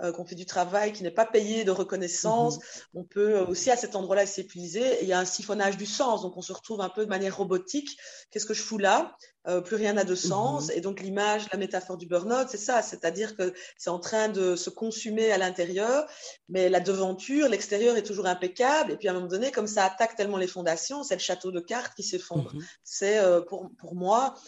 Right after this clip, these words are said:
Speaker 1: c'est, euh, voilà, une décompensation, c'est-à-dire être complètement, euh, à l'ouest dans mon quartier et ne plus savoir, être complètement désorienté, euh,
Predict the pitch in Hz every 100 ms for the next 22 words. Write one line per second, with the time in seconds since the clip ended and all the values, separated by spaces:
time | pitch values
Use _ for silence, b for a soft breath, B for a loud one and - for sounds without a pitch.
0 | B B _ - 190 196 190 175 170 170
1 | 160 160 190 262 185 196 190 180 185 226
2 | - 233 180 - 160 208 170 - 220 214
3 | 202 202 208 226 214 180 175 180 190 202
4 | 233 - 202 180 180 175 170 170 - 247
5 | 262 180 208 196 165 190 208 175 - 202
6 | 202 196 190 185 190 180 180 170 - 220
7 | 220 214 180 175